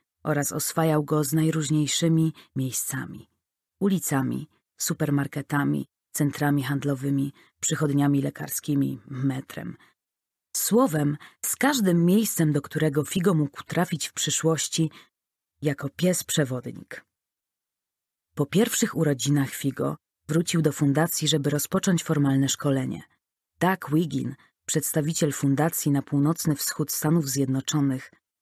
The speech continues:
wyjaśnia, że wszystkie psy realizują ten sam program szkoleniowy.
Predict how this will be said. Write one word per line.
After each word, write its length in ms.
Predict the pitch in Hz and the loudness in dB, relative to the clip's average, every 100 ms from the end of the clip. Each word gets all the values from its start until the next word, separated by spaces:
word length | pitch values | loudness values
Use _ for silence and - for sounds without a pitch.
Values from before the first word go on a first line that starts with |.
| - | -8
wyjaśnia, 520 | 135 143 151 - 156 | 0 2 2 2 2
że 140 | 143 147 | 2 0
wszystkie 500 | - 208 202 - 196 | 0 0 -2 0 -2
psy 460 | - - 147 139 | -2 0 2 2
realizują 640 | 139 139 135 131 156 151 147 | 2 2 0 0 2 2 2
ten 200 | 147 143 | 2 0
sam 260 | - 190 | 2 2
program 400 | 190 156 143 135 | 2 0 0 0
szkoleniowy. 640 | 135 - 135 131 123 - | 0 0 0 2 0 -6